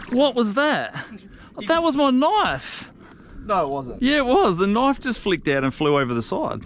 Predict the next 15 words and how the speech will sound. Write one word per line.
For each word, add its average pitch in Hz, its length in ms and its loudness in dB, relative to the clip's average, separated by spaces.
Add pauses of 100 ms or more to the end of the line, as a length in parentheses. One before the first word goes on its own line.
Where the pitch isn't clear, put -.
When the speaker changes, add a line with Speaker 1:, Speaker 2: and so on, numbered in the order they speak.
Speaker 2:
<laughs> - 120 -20
No, - 400 -4 (340)
no, 233 300 -2
it 170 120 -2
didn't. 139 420 -8 (800)
Speaker 1:
It - 80 -20
did. 247 320 2 (180)
Speaker 2:
The 226 80 -10
skippy 262 400 -4
just 226 180 -8 (180)
threw 208 240 -2
your 202 180 -2
knife 185 520 0
Speaker 1:
Yeah. 131 80 -16
Speaker 2:
over... 180 220 -8